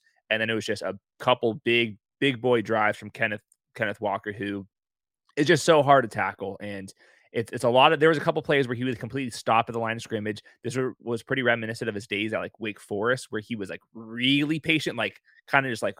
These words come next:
"Who is this kid?" uh, patient. And it's just, he's an incredible player. I, I think that he, you can already make an argument that he's, like, a top five real life N F L running back right now. And he's, there's more to come. Like you tweeted out, Josh, the,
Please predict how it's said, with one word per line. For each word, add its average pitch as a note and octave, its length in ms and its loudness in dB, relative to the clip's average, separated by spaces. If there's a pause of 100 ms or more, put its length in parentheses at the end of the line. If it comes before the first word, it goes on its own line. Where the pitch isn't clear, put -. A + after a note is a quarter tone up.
(100)
"Who D3+ 200 0
is C#3 180 2
this D3+ 160 -8
kid?" E3+ 340 -4 (340)
uh, D3 140 6
patient. E3 520 -4
And B2 320 0
it's A2+ 200 -2
just, - 280 -4 (300)
he's C#3+ 160 -4
an E3+ 60 -4
incredible B2 480 4
player. A#2 320 4
I, G2+ 160 2
I A#2+ 60 4
think C3 140 -2
that A#2 120 0
he, A2 240 -12
you G#2+ 120 -12
can A#2+ 80 -6
already G#2+ 160 0
make G#2+ 120 -6
an G#2 60 -8
argument G#2 240 -2
that G2 40 -8
he's, G2+ 100 -10
like, G2+ 120 -8
a G#2 60 -8
top G#2 320 -2 (360)
five G#2 360 2
real A2 160 -4
life G#2+ 280 -2 (140)
N A2 120 -8
F G#2+ 140 -8
L G2+ 280 -2
running G#2 260 -8
back G#2 280 -4
right G2+ 160 -6
now. G2 260 -10
And G2 100 -16
he's, G#2 360 -12 (280)
there's A#2 160 -2
more C3+ 240 4
to B2 160 -8
come. G#2+ 300 -4
Like G#2+ 140 -6
you A2 100 -8
tweeted G2+ 340 -6
out, G2+ 200 0
Josh, F#2 460 -8 (380)
the, G#2+ 420 -6